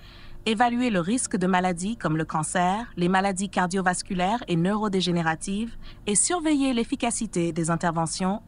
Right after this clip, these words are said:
antioxydantes. Conclusion. Le huit O H D G est un biomarqueur important pour mesurer les dommages oxydatifs à l'A D N, fournissant des informations sur le stress oxydatif et le risque de diverses maladies. Imagine un schéma montrant une molécule d'A D N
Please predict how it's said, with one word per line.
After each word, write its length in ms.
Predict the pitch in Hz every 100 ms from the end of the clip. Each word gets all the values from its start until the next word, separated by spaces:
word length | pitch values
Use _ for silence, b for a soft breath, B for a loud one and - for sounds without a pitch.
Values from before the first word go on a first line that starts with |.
| -
antioxydantes. 1000 | 233 262 - 214 - 185 151 - - - - - - -
Conclusion. 640 | 196 180 180 156 151 165 - B B B -
Le 160 | 185
huit 220 | 220 339
O 60 | 262
H 240 | 262 233
D 160 | 196 208
G 300 | 190 202 -
est 140 | 185 175
un 80 |
biomarqueur 720 | 170 175 240 226 196 214 190 -
important 520 | 208 226 - 165 165
pour 180 | - 165
mesurer 420 | 170 165 175 190
les 120 | 170
dommages 420 | 151 180 180 180 -
oxydatifs 720 | 165 - 170 165 - 180 -
à 100 | 160
l'A 140 | 160 160
D 140 | 160
N, 320 | 147 151 180 -
fournissant 440 | 302 302 - 359
des 180 | 294 240
informations 580 | 233 247 240 - 302 311
sur 180 | 208
le 80 | 175
stress 340 | 170 - 311 -
oxydatif 760 | - 220 202 - 247 349 - -
et 80 | 262
le 140 | 247
risque 320 | 226 311 - 214
de 100 | 175
diverses 400 | 185 202 220 196
maladies. 480 | 180 175 165 156 - - - - -
Imagine 460 | 277 339 359 381 349
un 80 | 277
schéma 340 | 254 240 269
montrant 360 | 262 240 247 233
une 120 | 190
molécule 460 | 185 214 - 254
d'A 120 | 196 190
D 140 | 175
N 240 | 180 233